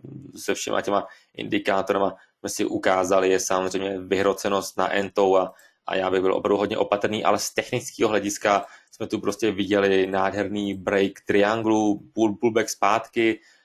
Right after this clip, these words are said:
eh, a tedy teď jsme připraveni opravdu na další, další all-time high, další posilování.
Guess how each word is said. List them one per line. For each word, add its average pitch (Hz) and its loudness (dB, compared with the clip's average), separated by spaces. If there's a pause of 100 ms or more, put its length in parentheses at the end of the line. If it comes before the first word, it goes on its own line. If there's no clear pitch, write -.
(160)
eh, 95 4
a 98 2
tedy 104 0
teď 98 -2 (120)
jsme 104 -4
připraveni 101 -2
opravdu 95 0 (240)
na 90 0
další, 92 -2
další 92 -2
all-time 92 0
high, 95 0
další 90 -4
posilování. 98 -2